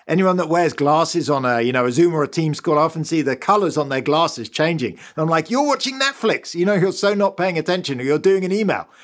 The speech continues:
Or you can see people's eyes are looking. So that's the problem. You have a problem-solving meeting with eight people and three of them are doing email. And so not surprisingly, their contribution's not as good. So yes, the evidence is there's a few different pieces of research on that. Creativity seems to be better in person.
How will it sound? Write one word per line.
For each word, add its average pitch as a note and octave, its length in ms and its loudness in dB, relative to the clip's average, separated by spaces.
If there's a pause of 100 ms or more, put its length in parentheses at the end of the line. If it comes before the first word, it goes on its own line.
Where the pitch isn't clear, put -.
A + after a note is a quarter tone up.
(160)
Or D#3+ 60 2
you F3+ 140 2
can F3 120 0
see G3+ 160 0
people's E3+ 300 0
eyes D#3 440 2
are A#2+ 80 -2
looking. C#3+ 340 -2 (160)
So D3+ 240 2 (220)
that's G3+ 220 0
the G3 80 0
problem. F#3 340 0
You B2+ 100 2
have E3 120 4
a D#3 80 2
problem-solving E3+ 640 0
meeting D#3 260 -2
with C3 140 0
eight C#3+ 180 0
people C#3+ 320 0
and A2+ 100 -6
three D3 220 0
of C#3+ 60 2
them C#3 120 -2
are C3 40 -2
doing C3+ 260 -2
email. B2+ 340 -2
And G2+ 140 -8
so B2+ 100 -4
not C3 200 -4
surprisingly, B2 460 -2
their G2+ 100 -6
contribution's A2+ 680 -8
not G#2+ 160 -4
as G2+ 100 -6
good. A#2+ 300 -2 (520)
So D3+ 540 2 (260)
yes, E3+ 500 2
the D3+ 160 2
evidence D3+ 440 2
is B2+ 160 -2
there's C3 180 -2
a C3 100 0
few D#3+ 300 -2
different C#3 340 0
pieces C3 340 -4
of G#2+ 80 -8
research A#2+ 460 -2
on A2+ 80 -6
that. G2+ 220 -4
Creativity A#2+ 720 -2
seems A#2+ 320 -6
to - 80 -18
be G#2+ 80 -4
better G#2+ 320 -4
in G2 100 -6
person. G#2 540 -4